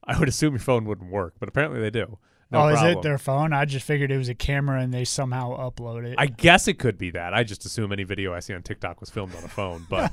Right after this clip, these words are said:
Speaker 2: <laughs>
Speaker 1: I guess they could walk out there with their camera. Uh, but yeah, they upload to TikTok from just them outside the I S S doing whatever the hell they do outside the I S S, and then you see the whole Earth in the background.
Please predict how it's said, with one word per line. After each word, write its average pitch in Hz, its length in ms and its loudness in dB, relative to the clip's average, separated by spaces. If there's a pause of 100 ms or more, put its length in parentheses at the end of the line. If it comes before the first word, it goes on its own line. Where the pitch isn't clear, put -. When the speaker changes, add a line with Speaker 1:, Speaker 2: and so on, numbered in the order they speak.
Speaker 2:
<laughs> 190 640 2
Speaker 1:
I 151 100 6
guess 175 320 6
they 165 120 6
could 135 140 2
walk 120 240 2
out 104 180 2
there 101 120 0
with 95 120 -4
their 92 140 -6
camera. 90 460 -10 (360)
Uh, 95 320 0
but 123 120 2
yeah, 185 120 0 (160)
they 117 140 0
upload 117 460 0
to 113 60 -12
TikTok 127 540 -4
from 110 440 -6
just 113 360 -8
them 113 400 -6
outside 113 440 -2
the 110 120 -2
I 110 140 0
S 110 180 -4
S 113 200 -4
doing 107 560 -4
whatever 107 260 0
the 104 80 -4
hell 113 120 2
they 104 100 -2
do 107 120 0
outside 107 320 -2
the 107 140 -4
I 104 140 -2
S 101 160 -4
S, 107 260 -4
and 95 220 -8
then 98 80 -8
you 98 100 -6
see 110 200 -8
the 107 120 -8
whole 110 240 -6
Earth 131 180 -10
in 104 80 -16
the 101 60 -16
background. 104 500 -12